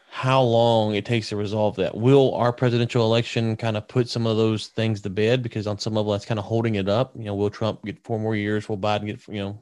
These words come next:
uh, his first four? Um, I, I don't know, but we kinda get, kinda gotta get over that hurdle. But there's no guarantee come November third or December third, when we find out who the president is, 'cause it'll take probably a month to sort through all this mess, um, that that's gonna fix a lot of these international problems. And so,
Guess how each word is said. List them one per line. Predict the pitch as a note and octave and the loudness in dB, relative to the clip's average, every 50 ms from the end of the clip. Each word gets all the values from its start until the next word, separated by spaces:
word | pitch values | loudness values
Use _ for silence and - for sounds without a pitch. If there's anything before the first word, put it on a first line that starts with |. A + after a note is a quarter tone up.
| _ - | _ -14
uh, | G2+ G#2 G#2+ G#2+ | -12 -12 -10 -8
his | A#2 A#2 A2 | -8 -8 -6
first | - - A2+ A2 - - _ _ _ _ | -6 -6 -6 -6 -8 -12 _ _ _ _
four? | - A2 G#2+ A2 A2+ - _ _ _ _ _ _ _ _ _ _ | -6 -2 -2 -2 -2 -4 _ _ _ _ _ _ _ _ _ _
Um, | G2 G2+ G#2 - | -8 -8 -6 -4
I, | - A#2 - A#2 | -4 -2 0 0
I | |
don't | A2+ A2 G#2+ | 0 2 2
know, | A2 A#2 A2+ G#2+ G#2 G#2 - _ _ _ _ _ _ _ _ _ _ _ _ | 4 4 4 4 2 0 -4 _ _ _ _ _ _ _ _ _ _ _ _
but | A#2 A2 G#2+ G#2+ G#2 - _ _ _ _ _ _ _ _ _ _ _ - | 2 2 4 2 0 -2 _ _ _ _ _ _ _ _ _ _ _ -10
we | A#2 | -2
kinda | B2+ C3 B2+ | 0 0 2
get, | A#2+ A#2 - - _ _ _ | 2 0 -2 -6 _ _ _
kinda | - - - B2 | -12 -6 -2 -2
gotta | A#2 A#2 | 0 0
get | A2+ A#2 | 0 0
over | A#2 A#2 A2 A2+ | 0 0 0 0
that | G#2+ - | -2 -4
hurdle. | - - C#3 D3 C#3+ A#2+ A2 G2 | -2 0 2 2 4 4 2 2
But | G2+ G#2+ - - _ _ _ _ _ _ | 0 -2 -4 -4 _ _ _ _ _ _
there's | C3+ C#3 C3 | 0 2 4
no | C3+ D#3 E3 | 6 6 6
guarantee | C#3+ D3 C3+ A#2 G#2+ - - E3 D#3 B2 G#2+ G2+ G2+ G2+ - _ _ _ | 6 4 2 2 0 -2 -2 -2 -2 0 -2 -2 -4 -8 -12 _ _ _
come | _ - B2 A#2+ A#2 | _ -4 -2 -2 0
November | A2+ A2+ G#2+ A#2+ A#2+ A2+ A2 G#2+ G#2 G#2 - _ _ | -2 -2 -2 -2 -2 -2 -2 -2 -4 -6 -10 _ _
third | - B2 A2+ G#2+ A2 G#2 | -2 -2 0 0 -2 -4
or | G#2 F#2+ | -4 -6
December | G#2+ G2+ - B2 A#2+ A2 | -6 -8 -6 -6 -6 -6
third, | G#2 - G2+ F#2+ F#2+ F#2+ | -6 -4 -4 -6 -6 -6
when | G2+ G2 | -10 -8
we | |
find | - G#2+ G#2 G#2 | -6 -4 -4 -2
out | G2+ | -4
who | G#2+ | -4
the | G#2 - | -6 -4
president | - A#2+ A2 G#2+ G#2 G2 | -4 -4 -4 -4 -4 -4
is, | F#2+ F#2+ F#2+ F#2+ | -4 -4 -4 -6
'cause | - - G#2 G2 | -10 -10 -8 -8
it'll | G2+ G2 | -8 -8
take | - G#2+ - _ | -8 -10 -12 _
probably | - G#2+ G2+ | -8 -8 -6
a | G2 | -6
month | G2 G#2 A2 G#2+ G#2 G#2+ | -4 -4 -4 -4 -4 -6
to | - G#2 | -10 -16
sort | - - A#2 A2 - | -12 -12 -12 -12 -10
through | _ A2 A2 | _ -6 -6
all | G#2 G2+ | -4 -6
this | G2 F#2+ - | -6 -8 -10
mess, | G2+ G2 G2 G2 F#2+ - - _ _ _ _ _ _ _ _ _ _ | -8 -8 -8 -8 -8 -12 -18 _ _ _ _ _ _ _ _ _ _
um, | G2+ G2+ G2 F#2+ F#2+ G2+ - _ _ _ | -8 -6 -4 -4 -6 -8 -14 _ _ _
that | A2+ A2+ | -8 -2
that's | - B2+ A#2 | -2 -2 -2
gonna | B2 A#2 G#2+ | -2 -4 -6
fix | - - C3 A#2+ - - - | -4 -2 -2 -2 -2 -4 -8
a | A#2+ | -6
lot | A#2 A2+ A2+ | -4 -2 0
of | G#2+ | -2
these | G#2 G2+ | -2 -2
international | A2+ A2 G#2+ G#2+ A2 A2 - - G#2 | -4 -4 -2 -4 -4 -4 -6 -10 -12
problems. | A2+ G#2+ A#2 A#2 D2 - - - A#2+ | -10 -12 -12 -12 -14 -16 -18 -16 -16
And | A2+ G#2 | -14 -10
so, | - A2 G#2 G2+ G2+ G2 G2 | -8 -6 -6 -4 -6 -8 -10